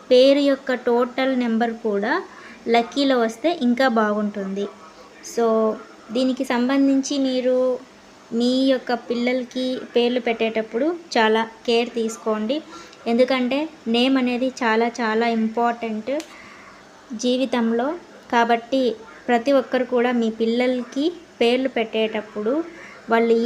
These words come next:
ఏ కోడ్‌లో జన్మించారు, వాళ్ళకు వచ్చే లక్కీ లెటర్స్ ఏంటివి అనేది తెలుసుకొని మీరు పేర్లు పెట్టడం మంచిది, my dear friends. So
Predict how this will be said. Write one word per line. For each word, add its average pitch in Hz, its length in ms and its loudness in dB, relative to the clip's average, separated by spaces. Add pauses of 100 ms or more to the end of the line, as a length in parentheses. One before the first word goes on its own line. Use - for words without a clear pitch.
ఏ 269 60 8 (140)
కోడ్‌లో 240 300 4 (120)
జన్మించారు, 214 720 -2 (140)
వాళ్ళకు 226 320 0
వచ్చే 226 180 0 (140)
లక్కీ 214 340 -2
లెటర్స్ 226 460 -4
ఏంటివి 220 500 -2
అనేది 214 320 -4
తెలుసుకొని 226 560 -4 (560)
మీరు 233 240 2
పేర్లు 240 320 4
పెట్టడం 226 320 0 (380)
మంచిది, 220 440 -2 (340)
my 226 180 2
dear 240 180 2
friends. 254 240 -2 (320)
So 240 80 0